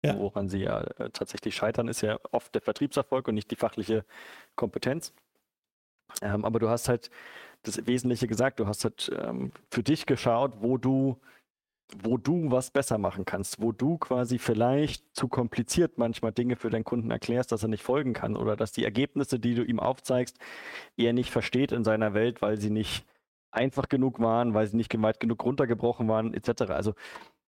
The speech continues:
Speaker 2: das Entscheidende, und das ist ja genau das, worüber wir gerade gesprochen haben, ist, du hast angefangen, ähm, zu sagen, okay, wo bin ich, die, die Schwachstelle im System? Und damit geht's halt los. Dadurch kannst du's nur besser werden.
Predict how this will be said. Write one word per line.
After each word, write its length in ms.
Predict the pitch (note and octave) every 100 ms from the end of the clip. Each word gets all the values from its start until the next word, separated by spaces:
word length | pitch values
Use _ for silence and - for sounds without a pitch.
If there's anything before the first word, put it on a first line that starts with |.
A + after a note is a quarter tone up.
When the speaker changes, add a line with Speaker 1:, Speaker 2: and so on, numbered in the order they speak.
| _ -
Speaker 2:
das 100 | A#2+
Entscheidende, 400 | C3+ C3+ E3+ D3+
und 60 |
das 100 | A#2+
ist 100 | A#2+
ja 60 | C#3
genau 180 | C3+ C3+
das, 140 | -
worüber 260 | B2+ A#2 A2
wir 140 | A2+ G2 -
gerade 160 | A#2+
gesprochen 320 | - - C#3
haben, 160 | C3 B2+
ist, 140 | B2
du 160 | - C#3
hast 200 | C3+ -
angefangen, 640 | B2+ C3+ - A#2+ B2 B2 - - -
ähm, 300 | - A2+ A2
zu 120 | -
sagen, 180 | A2 G#2+
okay, 220 | A2+ A#2
wo 80 | G#2+
bin 180 | A#2 A#2+
ich, 300 | A#2+ - - A2+ G#2 B2 D3+ - -
die, 140 | C3+
die 240 | G#2 -
Schwachstelle 480 | A#2 - - - A2
im 120 | A2
System? 400 | G2+ G#2+ - G#2+
Und 140 | G#2 -
damit 240 | G#2+ G#2
geht's 180 | G#2 -
halt 120 | A2+
los. 220 | G#2+ A2
Dadurch 280 | - G#2+ G2+
kannst 240 | - G2+ -
du's 140 | G#2+
nur 140 | A2+
besser 280 | G2+ G#2 A2+
werden. 160 | G2+